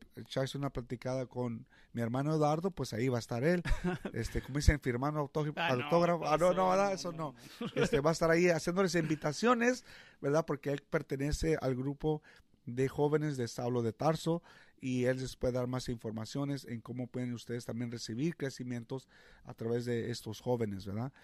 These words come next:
Speaker 2: Sí.
Speaker 1: Y también hay otro grupo de
Speaker 2: ¿La Sagrada Familia?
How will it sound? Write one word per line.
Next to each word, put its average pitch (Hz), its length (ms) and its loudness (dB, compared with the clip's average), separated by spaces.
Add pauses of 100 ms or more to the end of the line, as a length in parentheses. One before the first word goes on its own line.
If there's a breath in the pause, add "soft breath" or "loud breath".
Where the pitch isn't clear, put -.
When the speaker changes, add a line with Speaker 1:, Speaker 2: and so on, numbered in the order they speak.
(160 loud breath)
Speaker 2:
Sí. - 140 -6
Speaker 1:
Y 131 40 -2
también 131 300 0
hay 139 100 4
otro 135 300 -2
grupo 131 600 -2
de 127 520 -2 (220 soft breath)
Speaker 2:
¿La 139 100 -6
Sagrada 151 220 -2
Familia? 147 440 -4